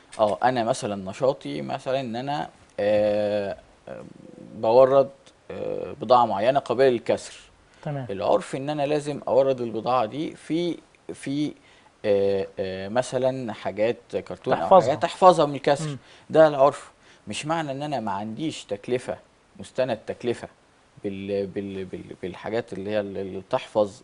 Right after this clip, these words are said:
Speaker 1: ال-، من الكسر، يبقى كده
Speaker 2: يبقى
Speaker 1: إن أنا
Speaker 2: لغيت
Speaker 1: يهدر
Speaker 2: الموضوع ده.
Speaker 1: بالكامل.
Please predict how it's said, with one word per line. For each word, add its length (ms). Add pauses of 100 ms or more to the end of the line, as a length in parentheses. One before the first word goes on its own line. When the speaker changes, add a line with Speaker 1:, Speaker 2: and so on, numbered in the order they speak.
Speaker 1:
ال-، 380
من 80
الكسر، 440 (280)
يبقى 300
كده 120
Speaker 2:
يبقى 140
Speaker 1:
إن 140
أنا 140
Speaker 2:
لغيت 300
Speaker 1:
يهدر 140
Speaker 2:
الموضوع 120
ده. 140
Speaker 1:
بالكامل. 400